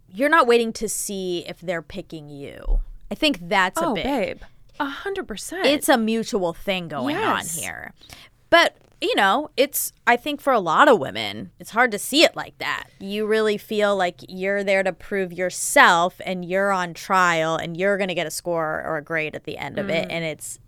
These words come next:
Speaker 1: not that way.
Speaker 2: Yeah. The best thing that I would say to you is that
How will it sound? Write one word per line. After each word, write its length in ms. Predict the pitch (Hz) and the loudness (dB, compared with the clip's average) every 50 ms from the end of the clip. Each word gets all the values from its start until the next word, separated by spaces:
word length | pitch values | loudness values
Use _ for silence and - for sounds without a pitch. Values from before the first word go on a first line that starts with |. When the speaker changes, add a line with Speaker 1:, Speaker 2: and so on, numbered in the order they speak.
| - - - - - - 170 | -20 -20 -20 -18 -14 -12 -8
Speaker 1:
not 300 | 175 165 185 185 - - | -6 -6 -6 -6 -8 -8
that 160 | 175 170 - | -8 -8 -8
way. 260 | - 175 175 147 135 - | -10 -12 -12 -14 -12 -8
Speaker 2:
Yeah. 300 | - 214 214 208 185 165 - - | -4 -2 0 0 0 -2 -4 -6
The 140 | 185 226 | -6 0
best 240 | 208 240 247 247 - | 2 2 2 2 0
thing 160 | - 214 202 | -4 -6 -6
that 100 | 202 196 | -4 -2
I 120 | 196 196 196 | 0 0 0
would 160 | 185 175 - | 0 -4 -6
say 180 | - 196 180 180 | -6 -8 -8 -8
to 160 | - - 190 | -8 -10 -8
you 240 | 196 196 190 180 175 | -6 -4 -4 -4 -6
is 200 | - 190 165 - | -6 -10 -8 -6
that 220 | 185 185 185 - | -6 -6 -6 -8